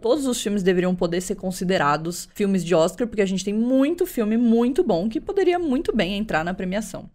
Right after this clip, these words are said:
Então eu acho que é, é bom que a gente esteja vendo essa mudança de verdade e que a falta do, a,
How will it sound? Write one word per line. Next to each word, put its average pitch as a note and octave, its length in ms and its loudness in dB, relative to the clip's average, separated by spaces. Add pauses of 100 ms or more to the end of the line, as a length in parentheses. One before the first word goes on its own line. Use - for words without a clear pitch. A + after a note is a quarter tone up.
Então G#3 240 6
eu A3 100 4
acho A3 240 2
que A3+ 320 -4 (340)
é, G3+ 300 4
é - 20 4
bom G3+ 380 4
que D4+ 80 0
a A3 60 6
gente F#3+ 280 -2
esteja F#3 360 2
vendo F#3 360 0
essa F#3+ 180 -2
mudança F3+ 440 -2
de F3 80 -6
verdade E3+ 600 -2
e G3+ 120 -4
que G3+ 400 -8 (160)
a F#3 120 -4
falta A3+ 400 2
do, F#3 160 -2
a, F3+ 140 -2